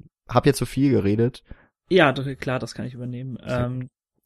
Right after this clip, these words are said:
Speaker 2: nur generell so, äh, zum Film nochmal. Wir, wir hatten ja beide oder so alle auf der Cinecouch haben gedacht, dass irgendjemand von uns hatte diesen Film doch schon mal gesehen, deswegen so in unsere Besprechung geworfen, dass wir das vielleicht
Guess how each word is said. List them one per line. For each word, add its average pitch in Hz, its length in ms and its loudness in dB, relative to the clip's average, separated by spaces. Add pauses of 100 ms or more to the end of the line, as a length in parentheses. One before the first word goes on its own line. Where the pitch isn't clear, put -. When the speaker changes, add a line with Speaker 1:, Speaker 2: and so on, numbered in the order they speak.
(720)
Speaker 2:
nur 151 240 0
generell 170 480 4
so, 156 220 2
äh, 65 440 -6 (340)
zum 147 140 -4
Film 170 400 0
nochmal. 160 420 -2
Wir, 160 180 -2
wir 147 120 -2
hatten 190 140 -4
ja 151 100 2
beide 160 500 2 (220)
oder 147 200 0 (360)
so 147 240 -8
alle 160 320 -2
auf 139 100 -6
der 151 100 -2
Cinecouch 151 380 -4
haben 151 100 -4
gedacht, 143 280 -6
dass - 120 -20 (280)
irgendjemand 185 600 8
von - 160 -2
uns 156 220 -4
hatte 165 180 -2
diesen 147 260 -2
Film 156 280 0
doch 147 140 -6
schon 143 120 -6
mal 131 140 -6
gesehen, 131 360 -2
deswegen 131 420 -6
so 123 100 -4
in 113 180 -6
unsere 127 300 -6
Besprechung 139 500 -8
geworfen, 123 380 -6
dass - 200 -10
wir 120 60 -10
das - 140 -20
vielleicht 123 400 -8